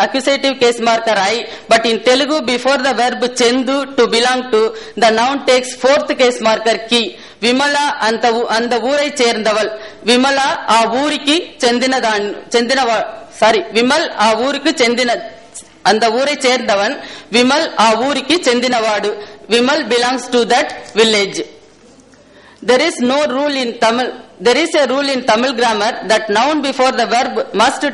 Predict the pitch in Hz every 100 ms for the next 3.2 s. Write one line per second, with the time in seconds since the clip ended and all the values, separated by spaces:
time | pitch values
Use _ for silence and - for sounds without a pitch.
0 | 240 240 247 214 226 - - - - 247
1 | 277 311 294 262 214 214 202 196 - 214
2 | 226 247 - 254 277 254 262 208 233 220
3 | 277